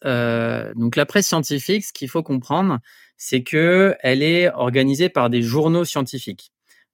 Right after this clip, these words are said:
Euh, donc les journaux scientifiques, c'est, euh, bah, les noms que vous connaissez, hein, le Nature, le Lancet, le jama, euh, plein d'autres, plein d'autres journaux un peu moins connus, mais c'est surtout ça.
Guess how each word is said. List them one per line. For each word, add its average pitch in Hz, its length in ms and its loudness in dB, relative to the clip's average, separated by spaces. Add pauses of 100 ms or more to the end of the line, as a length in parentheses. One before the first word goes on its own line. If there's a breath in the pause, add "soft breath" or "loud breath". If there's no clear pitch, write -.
Euh, 104 180 -2
donc 110 220 -4
les 127 80 4
journaux 147 320 2
scientifiques, 131 580 -4
c'est, 143 300 2
euh, 104 280 2 (360)
bah, 101 320 0
les 110 180 -2
noms 135 240 2
que 123 140 -4
vous 104 340 -4
connaissez, 113 480 0
hein, 170 240 2
le 131 120 2
Nature, 123 640 -2
le 123 120 2
Lancet, 120 720 0
le 110 100 -8
jama, 113 920 0
euh, - 20 -14 (680)
plein 117 180 0
d'autres, 110 340 -6
plein 107 180 -6
d'autres 107 360 -12 (1200)
journaux 123 320 2
un 113 60 2
peu 117 100 -2
moins 110 160 -2
connus, 127 280 0
mais 131 140 2
c'est 113 140 -8
surtout - 260 -16
ça. 175 240 -2